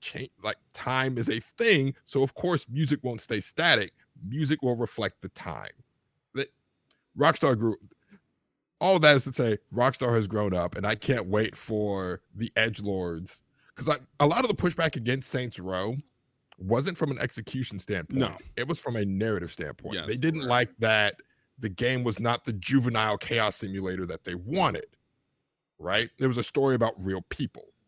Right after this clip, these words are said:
Speaker 1: When G T A six becomes a story about real people with no Trevor, that's gonna be the thing. There's not gonna be a Trevor character in this game.
Speaker 2: Mm.
Speaker 3: You ain't gonna be able to walk up on the police and just go shoot in the middle of the nowhere without getting, like, you gonna catch the wanted. Like,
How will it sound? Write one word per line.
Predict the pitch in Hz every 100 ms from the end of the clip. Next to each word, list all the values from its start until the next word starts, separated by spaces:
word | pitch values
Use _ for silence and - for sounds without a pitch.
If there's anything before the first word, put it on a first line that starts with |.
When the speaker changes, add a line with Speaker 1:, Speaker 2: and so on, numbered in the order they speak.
| _ _ _ _ _ _ _ - -
Speaker 1:
When | 92
G | 95
T | 113 151
A | 160
six | 202 -
becomes | 104 98
a | 95
story | - 101 95
about | 95 85
real | 101 117
people | 185 202 113 -
with | 95 -
no | 98 104 139
Trevor, | - 165 202 110 92 107 _ _ _ -
that's | 85 131 170
gonna | 214
be | 190
the | 180
thing. | - 214 95 - _ _ -
There's | 139 185
not | 185
gonna | 165
be | 165
a | 113
Trevor | - 143 107
character | - 98 87 85
in | 73
this | 57 -
game. | 50 50 - - -
Speaker 2:
Mm. | 104
Speaker 3:
You | 127 156
ain't | 175
gonna | 165
be | 151
able | 156 131
to |
walk | 139 160 160
up | 135
on | 139
the | 127
police | - 120 127 117
and | 110
just | 107
go | 120
shoot | 110 - 135
in | 110
the | 110
middle | 113 110 101
of |
the | 98
nowhere | 107 127 104 92 87 - _ _
without | 98 104 110
getting, | 107 98 95
like, | 90 92 - _
you | 127 196
gonna | 208
catch | - 170 -
the | 110
wanted. | 104 123 98 - - - _ -
Like, | 95 87 80